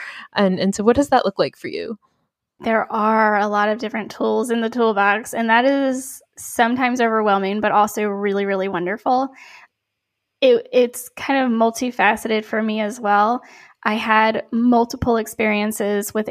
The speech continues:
Speaker 2: animals in my care. One big one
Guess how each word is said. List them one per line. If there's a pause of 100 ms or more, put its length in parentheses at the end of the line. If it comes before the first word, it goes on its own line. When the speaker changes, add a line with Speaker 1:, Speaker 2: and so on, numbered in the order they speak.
Speaker 2:
animals
in
my
care. (1700)
One (960)
big
one